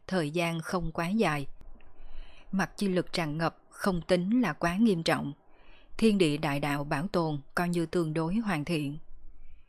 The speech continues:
Dương Khai chăm chú dò xét một trận, lúc này mới nói: "Bây giờ,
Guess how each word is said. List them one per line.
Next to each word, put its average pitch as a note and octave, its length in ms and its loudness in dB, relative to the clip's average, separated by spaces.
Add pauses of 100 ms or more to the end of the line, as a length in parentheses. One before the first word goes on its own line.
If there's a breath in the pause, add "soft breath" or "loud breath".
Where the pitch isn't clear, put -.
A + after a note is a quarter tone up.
(140)
Dương F#3 280 4
Khai E3+ 340 0
chăm E3 240 -2
chú F3 400 2
dò D#3+ 220 2
xét B3 300 0
một - 180 -2
trận, C#3 300 -2 (300)
lúc C#4 200 4
này D3+ 300 2
mới E3+ 240 0
nói: F3+ 300 -2 (1400)
"Bây F3+ 180 4
giờ, D#3+ 300 4